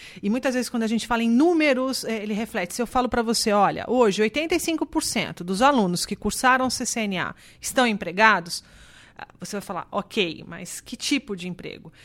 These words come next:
O que eu gosto de trazer são os casos de sucesso e o cenário que eu vivencio hoje. Normalmente, eu converso com um ou dois parceiros Cisco por semana e que me solicitam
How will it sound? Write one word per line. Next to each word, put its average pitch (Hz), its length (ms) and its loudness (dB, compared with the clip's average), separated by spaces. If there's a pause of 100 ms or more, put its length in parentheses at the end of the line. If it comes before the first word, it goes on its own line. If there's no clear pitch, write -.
(200)
O 196 100 -10
que 233 140 -6
eu 269 80 2
gosto 269 300 2
de 226 100 -6
trazer 214 340 -4
são 262 220 -6
os - 140 -2
casos 285 440 0
de 202 120 -6
sucesso 262 640 -4
e 269 180 -4
o 302 140 -2
cenário 294 460 0
que - 360 -6
eu 349 300 2
vivencio 240 640 -2
hoje. - 380 -8 (400)
Normalmente, 254 1040 2
eu 214 200 -2
converso 208 640 -4
com 185 400 -10
um 269 180 -2
ou 262 160 0
dois 240 400 0
parceiros 185 520 -2
Cisco - 400 -8
por 311 320 0
semana 190 600 -2 (380)
e 202 100 -12
que - 160 -6
me 294 140 0
solicitam 277 800 -6